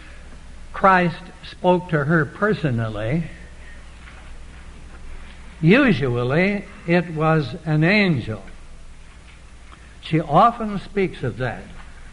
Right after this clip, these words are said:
that the angel told her something or told her what to write, sometimes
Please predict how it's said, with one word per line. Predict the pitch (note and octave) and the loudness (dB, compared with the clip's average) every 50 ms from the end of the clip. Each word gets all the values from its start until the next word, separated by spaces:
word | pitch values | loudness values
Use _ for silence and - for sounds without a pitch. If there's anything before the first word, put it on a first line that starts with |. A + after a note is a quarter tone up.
| - - - | -14 -6 -4
that | D3 C#3+ | -2 0
the | - D#3 D#3 E3+ | 2 2 2 2
angel | E3+ F3+ G3 G3+ G#3 G#3 G3+ D#3+ - G#3 G3+ F#3+ | 4 4 4 4 4 4 2 2 2 2 2 2
told | - - - F#3+ G3 G3 G3+ G3 F3 | 0 2 2 4 4 6 4 4 4
her | E3 F#3 F#3+ F#3 | 4 6 4 4
something | E3+ - F#3+ F3+ F3 D#3+ F3 F3+ F#3+ F#3+ F#3 F3 - - - - - - | 2 4 4 4 4 4 2 2 2 2 0 -2 -4 -8 -16 -16 -10 0
or | - D3+ D#3 E3 | 4 6 6 6
told | D#3 E3 - F#3 G3 F#3+ F3 E3+ D#3+ | 6 2 0 2 4 6 6 4 6
her | D3 E3 E3 E3 D#3+ | 6 6 6 4 4
what | - - - F3+ F#3 F3+ - | 2 2 2 2 2 2 0
to | - E3 | -2 0
write, | D#3+ E3 F#3 F#3+ D#3+ B2 A2+ - - - - - - - - - - - - - | 2 4 6 4 4 4 0 -6 -12 -16 -16 -16 -18 -18 -18 -20 -20 -20 -18 -10
sometimes | - - F3+ G3 G3+ F#3+ D#3 A#2+ D#3 E3 E3+ F3 F3 E3 D#3 D3 - - | -2 2 2 2 4 2 0 2 4 6 6 6 6 4 2 0 -2 -6